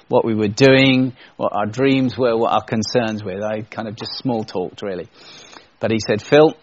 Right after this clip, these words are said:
you've come here and you've been waiting for this thing to happen. You've been waiting for someone else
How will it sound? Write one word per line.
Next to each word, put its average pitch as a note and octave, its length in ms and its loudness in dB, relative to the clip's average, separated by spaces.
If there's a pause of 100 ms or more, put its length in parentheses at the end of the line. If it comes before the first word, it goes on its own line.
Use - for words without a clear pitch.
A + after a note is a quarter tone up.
you've A#2 280 -4 (440)
come F3 200 6
here A#2+ 400 -2 (540)
and A2+ 160 -2
you've A2 180 -2
been A#2 320 0
waiting A#2 720 4 (180)
for A#2 120 -4
this A2+ 200 -2
thing A#2+ 280 -2
to A#2+ 80 -6
happen. A#2 340 -2
You've G#2+ 160 -2
been A#2+ 240 2
waiting D3+ 400 4
for D3 80 -2
someone C3 400 2
else A2+ 180 -2